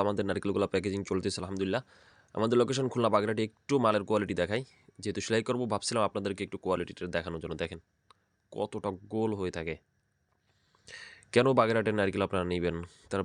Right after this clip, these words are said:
প্রমাণ হচ্ছে এটা। দেখেন এই যে ভ্যান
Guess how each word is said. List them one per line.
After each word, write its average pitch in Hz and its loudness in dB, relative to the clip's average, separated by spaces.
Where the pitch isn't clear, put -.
প্রমাণ 98 2
হচ্ছে 92 -6
এটা। 76 -4
দেখেন 80 -8
এই 92 6
যে 95 6
ভ্যান 92 6